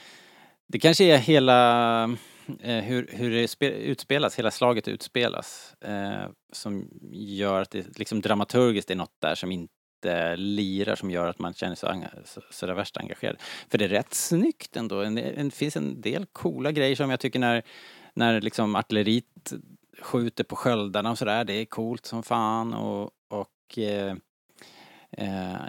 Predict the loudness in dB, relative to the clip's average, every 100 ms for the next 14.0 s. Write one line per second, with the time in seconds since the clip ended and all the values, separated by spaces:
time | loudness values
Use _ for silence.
0 | -8 -6 -2 0 0 -2 -4 -2 -2 -2
1 | -2 -4 -6 -8 -6 -6 -6 -8 -14 -10
2 | -6 -6 -6 -8 -6 -6 -6 -8 -14 _
3 | -10 -8 -6 -6 -8 -8 -8 -10 -12 -10
4 | -10 -8 -10 -12 _ -14 -8 -6 -6 -8
5 | -18 -20 _ -16 -8 -6 -4 -6 -4 -4
6 | -4 -10 -10 -14 -12 -4 4 4 4 0
7 | 4 4 4 -4 -6 -8 -4 0 2 0
8 | -4 -4 -4 -4 -6 -8 -10 -8 -8 -12
9 | _ _ _ -8 -6 -6 -10 -6 -4 -2
10 | -4 -4 _ _ _ -20 _ _ -2 0
11 | -2 _ -18 -18 _ _ _ _ -4 -2
12 | -2 -6 -8 -8 -8 -8 -10 _ _ _
13 | _ -10 -8 -8 -10 -12 -14 -20 _ -14